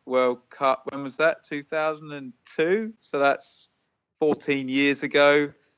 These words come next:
Promoted with Wolves and Sunderland, but that's six or seven years ago. And you, you look at Jukanovic and you see his midfield rotating around and all the back four <laughs> comfortable on the ball. And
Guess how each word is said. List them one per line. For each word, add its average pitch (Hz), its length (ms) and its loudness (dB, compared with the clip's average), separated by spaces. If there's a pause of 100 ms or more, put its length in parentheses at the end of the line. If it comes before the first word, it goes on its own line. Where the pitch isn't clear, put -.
(120)
Promoted 139 360 2
with 127 180 -4
Wolves 135 300 0
and 120 100 -6
Sunderland, 143 520 -4
but 127 140 -4
that's - 360 -2 (260)
six - 360 -6
or 117 40 -14
seven 127 380 0
years 117 240 0
ago. 123 300 2 (400)
And 127 180 -2
you, 131 160 -6
you 135 140 2
look 151 240 4
at - 220 0 (200)
Jukanovic 120 720 -2
and 120 140 -4
you 117 80 -2
see 123 340 4
his 113 260 -4 (480)
midfield 127 520 4
rotating 120 480 2
around 120 420 0
and 120 280 -6 (380)
all 143 240 2
the 127 100 0
back 123 260 2
four 123 380 0
<laughs> - 0 -
comfortable - 720 -6
on 120 100 -4
the 113 80 -6
ball. 127 480 2
And 117 140 -6